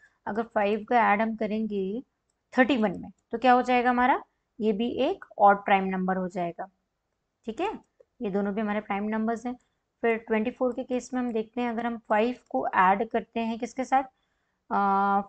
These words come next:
फ़ाइव, ट्वेंटी फ़ोर कब मिलेगा हमको? जब हम यहाँ पे नाइनटीन ऐड करेंगे।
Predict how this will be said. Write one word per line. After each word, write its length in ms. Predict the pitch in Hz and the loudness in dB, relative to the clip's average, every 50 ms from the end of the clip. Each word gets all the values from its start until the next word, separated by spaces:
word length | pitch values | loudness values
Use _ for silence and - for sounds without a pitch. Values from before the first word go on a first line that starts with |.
| _ - | _ -2
फ़ाइव, 280 | 220 208 202 - 214 - _ _ - | -2 -2 -2 -4 -8 -14 _ _ 0
ट्वेंटी 200 | 240 233 233 247 | 0 0 0 0
फ़ोर 160 | - 262 247 240 | 0 -2 0 0
कब 80 | 262 233 | 0 0
मिलेगा 360 | 247 254 247 254 247 247 262 | 0 0 0 0 2 2 2
हमको? 340 | 254 254 247 240 - 311 403 480 - _ _ _ _ _ _ _ _ _ - | 2 0 -2 0 0 0 0 0 -4 _ _ _ _ _ _ _ _ _ -10
जब 240 | 190 180 233 240 - | -2 0 0 0 2
हम 140 | 240 240 240 | 0 -2 -2
यहाँ 260 | 233 233 220 220 226 226 226 | -2 0 0 0 -2 0 -2
पे 140 | 254 285 - | -2 -2 -2
नाइनटीन 560 | 302 233 202 190 196 196 190 233 233 254 247 | 0 0 0 0 0 -2 -2 -2 -2 0 0
ऐड 260 | 233 196 202 175 175 180 | 0 0 0 -4 -4 -6
करेंगे। 340 | - 180 175 165 170 180 | -6 -6 -8 -8 -12 -16